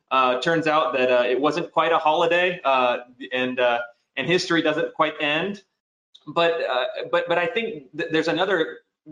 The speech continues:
kind of battle that I think we need to fight. And unfortunately, I think the, the right has developed a, a great think tank infrastructure debating policy, uh, but policy is really an kind of epiphenomenon of,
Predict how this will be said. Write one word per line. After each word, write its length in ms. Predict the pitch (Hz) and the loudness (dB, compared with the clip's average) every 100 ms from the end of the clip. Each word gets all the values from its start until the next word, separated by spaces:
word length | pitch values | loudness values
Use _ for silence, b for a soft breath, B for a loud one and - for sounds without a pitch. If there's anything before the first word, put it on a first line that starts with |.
| - | -20
kind 160 | - 160 | -8 -6
of 180 | 127 - | -6 -4
battle 360 | 139 143 151 | 0 2 2
that 100 | 143 | 0
I 80 | 131 | 0
think 160 | 127 131 | -2 -2
we 80 | 131 | -4
need 120 | 127 | -2
to 80 | 123 | -4
fight. 360 | - 131 120 | 0 0 0
And 140 | 120 127 | -2 -4
unfortunately, 840 | 127 208 220 208 190 151 147 135 | -4 -2 0 0 -2 0 -2 0
I 120 | 127 | -2
think 200 | 170 151 | -2 -4
the, 180 | 131 120 - 95 | -4 -4 -10 -12
the 140 | 127 117 | -8 -4
right 340 | 131 160 170 | 0 2 0
has 160 | 147 - | -2 -4
developed 400 | 131 151 151 131 | 0 2 2 0
a, 100 | 123 127 | -4 -6
a 60 | - | -4
great 240 | 147 170 | -4 -4
think 200 | - 156 | -6 -6
tank 180 | 156 151 | -6 -6
infrastructure 720 | 147 151 - 151 - 143 143 b b b b _ _ 135 | -6 -8 -4 -4 -2 -6 -8 b b b b _ _ -6
debating 480 | 156 165 165 139 - | 0 2 2 0 0
policy, 720 | 156 147 170 165 160 156 - b b | 2 2 2 2 0 0 -4 b b
uh, 200 | 135 135 | 0 2
but 240 | 139 156 - | 2 0 0
policy 520 | 180 196 240 240 190 | 0 2 2 0 -2
is 280 | 156 147 143 | 0 0 0
really 340 | 165 180 170 | 2 4 4
an 300 | 131 123 120 - | 2 -2 -6 -8
kind 140 | 147 | -4
of 100 | 120 - - | -4 -4 -2
epiphenomenon 1040 | 185 185 170 156 139 156 156 127 120 117 - | 0 0 0 0 2 2 2 2 2 0 0
of, 300 | 123 120 | 2 2